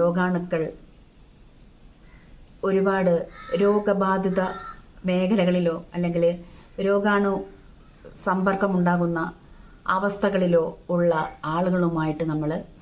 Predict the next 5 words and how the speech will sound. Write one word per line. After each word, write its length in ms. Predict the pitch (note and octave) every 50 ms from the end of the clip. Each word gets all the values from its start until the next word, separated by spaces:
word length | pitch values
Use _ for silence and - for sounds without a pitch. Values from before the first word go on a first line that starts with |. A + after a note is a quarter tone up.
| -
സഹകരണം 600 | - E3 D#3 E3 E3+ E3+ E3+ E3 E3+ E3+ E3+ F3 - D#3+
മാറ്റിവെക്കുക. 560 | D#3 D#3 D3+ - F3 D#3 D3+ - E3+ E3+ F#3 G3+ A#3 - - - - - - - - - - - - - - - - - - - - - - - - - - - - - - - - - - - - - - - - - - - - - - - - _ _ - - - - - - - - - - - - - - - - - - - - - - - F#3+ F#3+
അത്യാവശ്യം 500 | - G3+ G3 F#3 F3+ F3 - F3+ E3+ E3 E3+ - - - - - - - - - - F3 F#3
വ്യായാമം 420 | F#3 F3 E3+ F3+ F#3 F#3 F#3 F3+ F3 F3+
ചെയ്യുക, 440 | E3+ E3 E3 E3 E3 E3 E3+ F3